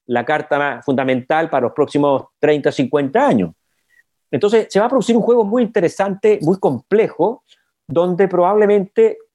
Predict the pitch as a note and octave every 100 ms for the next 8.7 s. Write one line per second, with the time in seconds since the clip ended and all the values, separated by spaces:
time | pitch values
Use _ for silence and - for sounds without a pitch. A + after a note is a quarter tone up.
0 | - C#3 C#3+ F3 F#3+ G3 F3 F3+ F3 F3
1 | D#3 - F#3+ F#3+ D#3 C#3 C3 B2 B2+ -
2 | B2+ A#2 A2 - A#2+ B2 D3+ D#3 - G3
3 | - _ _ _ _ _ _ _ C3+ B2
4 | F#3 F#3+ F3+ E3+ F3 D#3+ F#3 F#3 E3 E3
5 | D3+ C#3+ C3+ B2 _ _ _ - C3 A#2+
6 | A#3+ - - D#3+ D#3+ F3 F3+ A#2+ D3 D#3
7 | - A#2 D3 D3 D3+ D3 C#3 - E3 D#3
8 | C3 C3 C#3 A#2 A#2 G3 C#4+